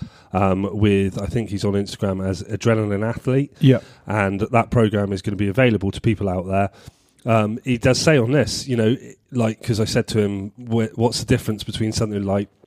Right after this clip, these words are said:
Speaker 1: you're doing or something we did with, like, Surf Fit Academy before?"
Speaker 2: Yeah.
Speaker 1: And he does say, you know,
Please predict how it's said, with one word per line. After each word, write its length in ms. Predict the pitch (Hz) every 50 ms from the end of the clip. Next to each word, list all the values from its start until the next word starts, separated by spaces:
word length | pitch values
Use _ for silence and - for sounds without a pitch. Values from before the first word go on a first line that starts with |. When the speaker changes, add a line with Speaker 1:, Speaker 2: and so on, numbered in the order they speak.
| _ _ _ _ _ _ _ _ _ - -
Speaker 1:
you're 260 | 110 117 135 135 127
doing 460 | - 98 92 90 90 95 104 117 120 - _ _ _ _ _ _ _ -
or 120 | 107 104
something 320 | - 117 110 104 104 101 101
we 80 | 104 98
did 160 | - 107 -
with, 160 | 101 92 -
like, 140 | - 98 98
Surf 280 | - - 156 165 151 -
Fit 180 | - - 87
Academy 420 | - - - 98 92 92 90 92 90
before?" 480 | - 104 - - 147 139 107 87 80 -
Speaker 2:
Yeah. 180 | 165 147 123 - - - _
Speaker 1:
And 240 | - 107 117 110 104
he 220 | 117 113 147 139 120
does 240 | - 120 113 107
say, 260 | - - 139 139 117 95
you 120 | 95 104
know, 180 | 98 92 98